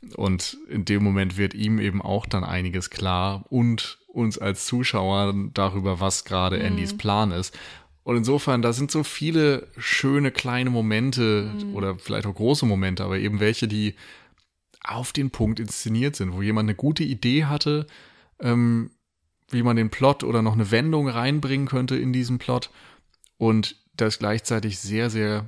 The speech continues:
Speaker 1: gut bebildert und
Speaker 2: Mhm.
Speaker 1: audiovisuell umgesetzt ist. Ähm, ja.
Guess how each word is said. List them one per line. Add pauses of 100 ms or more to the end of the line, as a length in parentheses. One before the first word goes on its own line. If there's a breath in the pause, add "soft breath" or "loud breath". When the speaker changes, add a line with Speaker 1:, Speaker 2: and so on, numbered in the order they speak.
(120)
Speaker 1:
gut
bebildert
und
Speaker 2:
Mhm.
Speaker 1:
audiovisuell
umgesetzt
ist. (480 loud breath)
Ähm, (720)
ja.